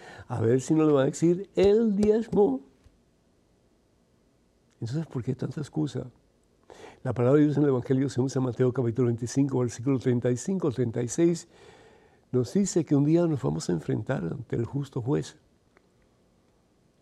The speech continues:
¿Y qué le va a decir tu sobrina y su esposo al Señor? "Ay, Señor, me diste dos criaturas y se echaron a perder por culpa nuestra,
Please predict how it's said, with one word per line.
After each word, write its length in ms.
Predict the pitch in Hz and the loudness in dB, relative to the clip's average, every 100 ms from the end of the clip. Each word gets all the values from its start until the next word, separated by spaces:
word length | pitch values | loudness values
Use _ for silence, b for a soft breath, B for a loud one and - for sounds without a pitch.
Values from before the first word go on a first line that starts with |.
| _ | _
¿Y 60 | - | -10
qué 120 | - | -4
le 100 | 151 | 0
va 60 | 180 | 0
a 20 | |
decir 340 | 180 185 175 - | 0 0 -2 -2
tu 120 | 139 | -2
sobrina 560 | - 120 117 151 147 127 | 0 0 2 2 2 0
y 60 | |
su 180 | 113 - | -4 -10
esposo 520 | 110 - 139 127 107 b b b b | -6 0 0 0 -6 b b b b
al 160 | - 117 | -4 -4
Señor? 420 | - 123 123 120 | -2 -2 -2 -4
"Ay, 340 | - 143 - 156 | -8 -6 -4 -4
Señor, 420 | - 131 120 127 | -6 -4 -4 -4
me 120 | 123 | 0
diste 400 | 127 143 139 156 131 | 2 2 0 -4 -2
dos 220 | - 147 | 0 0
criaturas 720 | 135 135 135 120 180 220 214 - b b b b b b b b b | 0 -2 -2 0 0 0 -6 -12 b b b b b b b b b
y 80 | 131 | -6
se 140 | 123 | -4
echaron 340 | 131 147 147 151 | -2 2 2 2
a 60 | |
perder 420 | 139 127 117 131 120 | 0 -2 0 -2 -2
por 180 | 113 | -4
culpa 300 | 110 127 107 | -2 -2 -2
nuestra, 480 | 120 135 117 - - | -4 -6 -8 -14 -20